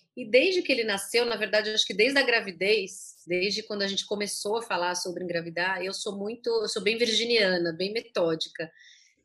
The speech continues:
E eu comecei a procurar informação tanto sobre, é, engravidar, como é que, né, como que a gente poderia fazer todo o processo de engravidar, e depois que eu já tava grávida, eu comecei a pesquisar muito sobre,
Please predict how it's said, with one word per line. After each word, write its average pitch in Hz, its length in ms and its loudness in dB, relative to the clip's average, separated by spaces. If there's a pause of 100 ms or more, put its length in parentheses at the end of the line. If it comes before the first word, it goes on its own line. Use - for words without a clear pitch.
E 233 140 2
eu 262 80 4
comecei 311 320 0
a 311 60 2
procurar 311 320 0
informação 285 760 -2
tanto 320 380 2
sobre, 185 800 0
é, 156 640 -2
engravidar, 175 800 -2 (220)
como 175 180 -2
é 170 100 -2
que, 165 240 -8
né, 196 280 -6 (180)
como 185 180 -8
que 190 80 -8
a 180 40 -4
gente 190 160 -4
poderia 180 440 0
fazer 180 300 0
todo 202 200 -4
o - 40 -10
processo 190 400 -4
de 196 60 -2
engravidar, 190 600 -2
e 269 80 -4
depois 277 560 4
que - 120 -6
eu 240 120 8
já 214 120 -2
tava 196 180 -6
grávida, 214 480 -4
eu 202 60 -10
comecei 220 340 -6
a - 60 -6
pesquisar 233 500 -2
muito 247 320 -2
sobre, 202 560 -2